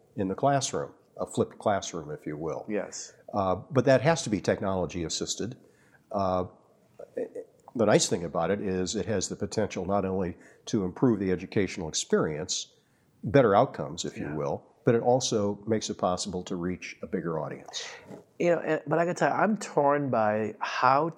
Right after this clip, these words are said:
Speaker 2: to, how to get, uh, academics and administrators to be in a true dialogue around collaborating on these issues.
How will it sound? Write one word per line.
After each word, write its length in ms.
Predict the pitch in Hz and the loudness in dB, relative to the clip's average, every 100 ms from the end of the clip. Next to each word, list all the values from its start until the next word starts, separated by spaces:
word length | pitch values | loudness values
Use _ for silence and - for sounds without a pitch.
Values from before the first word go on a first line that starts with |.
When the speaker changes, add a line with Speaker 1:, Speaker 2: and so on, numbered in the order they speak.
| - | -2
Speaker 2:
to, 640 | 127 113 113 110 110 110 - - - - - - - - - - - - - - _ _ - | 0 2 0 0 0 -2 -10 -18 -18 -18 -20 -20 -20 -20 -20 -20 -20 -20 -20 -20 _ _ -6
how 420 | - 165 170 185 | 2 6 6 6
to 520 | - 160 147 139 131 135 117 | 4 4 6 4 2 -2 -2
get, 580 | 117 123 117 117 - - - - | 4 6 6 0 -6 -6 -8 -2
uh, 460 | 120 113 110 107 107 - _ _ - | 2 2 0 -2 -6 -12 _ _ 4
academics 880 | 127 139 135 127 120 120 117 - - | 4 4 4 4 4 0 0 -4 -2
and 120 | 120 113 | 0 0
administrators 1080 | 107 113 117 - 113 101 98 95 95 - - - - _ | 0 -2 -2 0 2 2 2 0 -2 -4 -8 -20 -20 _
to 160 | - 123 | 0 2
be 400 | 113 131 131 113 | 4 4 4 2
in 120 | 120 | 0
a 80 | 110 | -2
true 320 | - - 180 | -4 2 2
dialogue 760 | 143 127 127 123 113 104 104 - | 6 6 8 6 4 4 2 -2
around 600 | 107 107 110 104 104 - | -2 2 2 0 -4 -6
collaborating 840 | - 117 113 117 113 117 104 98 | -6 -2 4 4 4 2 2 0
on 80 | 95 | -4
these 220 | 92 - | -6 -8
issues. 680 | 92 - 95 95 101 - | -10 -10 -12 -12 -14 -18